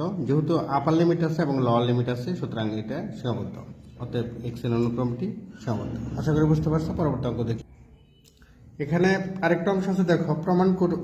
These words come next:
করো যে প্রত্যেক অভিসারী অনুক্রম সীমাবদ্ধ, কিন্তু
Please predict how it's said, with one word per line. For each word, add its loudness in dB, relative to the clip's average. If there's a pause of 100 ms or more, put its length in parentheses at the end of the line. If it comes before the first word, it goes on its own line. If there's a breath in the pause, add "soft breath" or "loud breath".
করো 0
যে 2 (1120 loud breath)
প্রত্যেক 2
অভিসারী 4
অনুক্রম 2
সীমাবদ্ধ, 2 (280)
কিন্তু 6